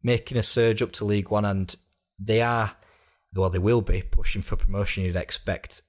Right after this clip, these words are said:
for this season back to the Championship. And of course, a member of that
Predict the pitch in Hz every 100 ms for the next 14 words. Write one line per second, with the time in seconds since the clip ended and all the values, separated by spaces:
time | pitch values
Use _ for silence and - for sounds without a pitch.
0 | _ - 92 92 - 92 92 92 101 -
1 | - 90 - 95 90 - 85 - - -
2 | - _ _ _ _ _ _ _ _ _
3 | _ 104 101 - 117 - 107 117 107 101
4 | 92 92